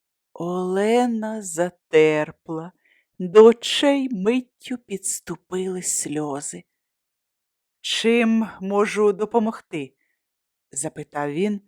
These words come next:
а тоді так само, як і Олена, завмер. Є щось у світі таке невидиме, невідоме,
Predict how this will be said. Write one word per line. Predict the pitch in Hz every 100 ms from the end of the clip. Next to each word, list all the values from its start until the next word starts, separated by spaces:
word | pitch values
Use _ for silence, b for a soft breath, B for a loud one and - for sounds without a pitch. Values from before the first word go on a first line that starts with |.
| _ _ _ _ _ _ -
а | 208
тоді | 240 302 294 190 240
так | 254 226 -
само, | - - - 185 170 147 147
як | 151 151 190
і |
Олена, | 196 220 240 277 285 262 247 _ _ -
завмер. | - - 160 156 147 143 139 135 - _ _ _ _ _ _ _ _ _ _
Є | 175 165 202 330
щось | 330 - - 277 277 -
у | 226
світі | - 226 233 254 226
таке | 202 202 202 240 226
невидиме, | 226 220 180 240 254 160 151 156 160 _ _ _
невідоме, | 185 208 214 233 185 330 339 311